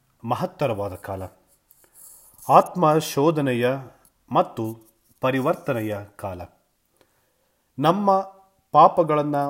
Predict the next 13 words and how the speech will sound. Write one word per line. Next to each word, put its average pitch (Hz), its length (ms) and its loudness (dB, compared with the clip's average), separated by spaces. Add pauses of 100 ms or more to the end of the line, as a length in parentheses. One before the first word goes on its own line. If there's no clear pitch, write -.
(240)
ಒಪ್ಪಿಕೊಂಡು 139 640 -2 (560)
ಕ್ಷಮೆ 175 500 2 (140)
ಬೇಡುವ 120 460 -2
ಕಾಲ. 92 280 -12 (1300)
ಈ 196 80 -2
ತಪಸ್ಸು 202 400 4
ಕಾಲವು 151 560 0 (520)
ದೇವರ 156 320 0 (640)
ಅನುಗ್ರಹದ 135 680 -2
ಕಾಲವೂ 110 500 -4
ಹೌದು. 117 500 -4 (1080)
ನಮ್ಮ 180 320 0
ಚಿತ್ತವಲ್ಲ, 117 580 -4